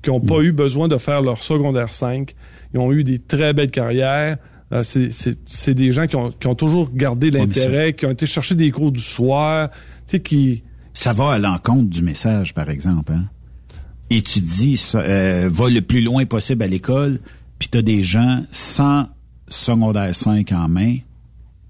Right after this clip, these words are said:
Speaker 3: qui ont des business et ça rapporte et ça va bien, ils ont une gestion impeccable. C'est correct, peut-être que c'est pas les comptables de la compagnie, mais ils ont une gestion impeccable de ce qu'ils font. Puis il y en a des belles histoires de même, là.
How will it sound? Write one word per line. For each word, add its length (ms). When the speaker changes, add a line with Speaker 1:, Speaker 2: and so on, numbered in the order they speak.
Speaker 3:
qui 440
ont 120
des 180
business 760
et 40
ça 220
rapporte 640
et 80
ça 320
va 280
bien, 480
ils 120
ont 260
une 160
gestion 720
impeccable. 760
C'est 120
correct, 380
peut-être 320
que 120
c'est 160
pas 160
les 120
comptables 420
de 40
la 60
compagnie, 600
mais 240
ils 100
ont 160
une 120
gestion 560
impeccable 600
de 120
ce 140
qu'ils 140
font. 240
Puis 100
il 40
y 20
en 160
a 100
des 140
belles 140
histoires 500
de 80
même, 300
là. 80